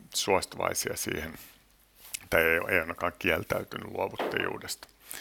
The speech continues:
Se on maailmalla ollut käytössä jo vuosikymmeniä, mutta Suomessa se on, se on vasta tuloillaan. Mut joka tapauksessa oli se luovuttaja joko, joko aivokuollut tai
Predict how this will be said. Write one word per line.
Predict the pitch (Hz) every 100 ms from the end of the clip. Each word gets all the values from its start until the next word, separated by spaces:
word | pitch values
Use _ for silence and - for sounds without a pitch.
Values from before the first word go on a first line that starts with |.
| - -
Se | -
on | 87
maailmalla | 87 85 82 78 82
ollut | - -
käytössä | - 50 - - -
jo | - - -
vuosikymmeniä, | - 65 - - 82 78 85 -
mutta | 87 - - - - _ _ - - - - -
Suomessa | - 92 85 82 - -
se | 92
on, | 85 - - _ -
se | -
on | 80
vasta | 85 - -
tuloillaan. | - 90 82 78 80 82 - - _ _ _ _ _ - - -
Mut | 98 110
joka | 104
tapauksessa | 98 - 104 -
oli | 98 92
se | 95
luovuttaja | 98 92 - - 90 87 - - - - - - - 208 -
joko, | 107 92 - 92 85 - - -
joko | 101 87 - 92 95 -
aivokuollut | 110 104 98 - 101 95 92 90 -
tai | 90 87